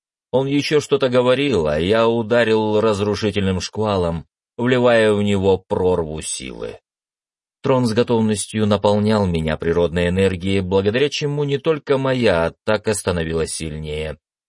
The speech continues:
но и лепестки над головой вдруг значительно увеличиваются в количестве, гася падающее темное пламя. Старик пытается остановить удар, повторив свою прошлую атаку, но с удивлением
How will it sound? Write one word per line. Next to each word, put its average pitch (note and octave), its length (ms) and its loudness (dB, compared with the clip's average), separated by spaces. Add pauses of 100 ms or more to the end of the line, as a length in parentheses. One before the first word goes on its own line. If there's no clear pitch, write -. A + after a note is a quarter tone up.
(100)
но C3+ 160 2
и B2 80 4
лепестки A#2+ 640 -2
над E2 200 -2
головой D#2+ 520 -2
вдруг B2 340 -6
значительно C3 800 -4
увеличиваются G2 960 -2
в - 80 -20
количестве, D2+ 880 -6 (520)
гася B2 440 2
падающее E2 680 -2
темное C2 440 -6
пламя. G#1+ 560 -12 (1400)
Старик A#2 360 0
пытается D3+ 480 2
остановить C#3 640 -2
удар, E2 440 -2
повторив G#2 560 0
свою G#2 300 0
прошлую G2+ 460 2
атаку, G2 500 -4
но G2 400 -2
с - 100 -10
удивлением C#3 880 -2